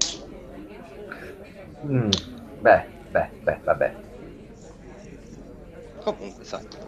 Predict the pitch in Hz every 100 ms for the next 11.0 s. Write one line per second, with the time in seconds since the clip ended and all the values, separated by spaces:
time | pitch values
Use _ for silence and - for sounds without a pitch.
0 | - 104 104 117 117 - 107 113 - -
1 | - - - - - - - - - -
2 | - - - - - - - - - -
3 | - - - - - 185 185 165 175 175
4 | 165 156 156 147 151 131 - 92 - 98
5 | 101 85 78 78 135 127 110 - - -
6 | - - - - - - - - - -
7 | - - - 127 123 92 87 82 92 117
8 | 214 214 175 175 214 220 214 165 - 165
9 | 147 170 - - - - - 208 - 139
10 | - - - - - - - 139 110 95